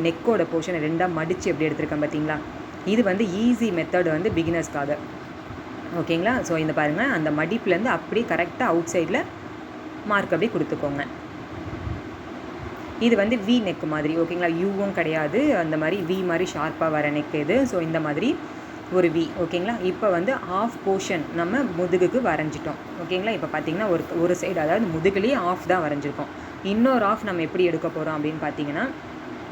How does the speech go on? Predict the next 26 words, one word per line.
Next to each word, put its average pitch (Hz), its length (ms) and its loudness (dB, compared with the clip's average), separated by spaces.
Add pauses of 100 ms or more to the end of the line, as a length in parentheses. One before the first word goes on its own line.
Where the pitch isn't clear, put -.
(420)
அப்படியே 226 420 2
இந்த 190 180 2 (100)
கிளாத்தை 170 340 0
வந்து 196 140 0 (140)
உல்டாவா 214 380 0 (120)
உள்ள 185 240 4
மடிங்க, 143 300 -2 (180)
பார்த்தீங்களா? 156 400 -2
நான் 151 140 -2
மடிக்கிற 180 340 0
மாதிரி 165 180 0 (680)
உல்டாவா 208 440 2
அப்படியே 185 300 2
உள்ள 190 200 2
மடிச்சு 160 340 -2 (100)
கரெக்டா 160 340 0 (100)
ரெண்டும் 170 280 0 (160)
ஈவனா 208 400 0 (100)
வருதான்னு 160 380 0
பார்த்து 165 420 0
கரெக்டா 160 320 2
வைங்க, 156 180 2 (100)
சுருக்கம் 196 440 0
இல்லாம. 143 380 0 (220)
அதான் 165 360 0
மெயின். 170 360 0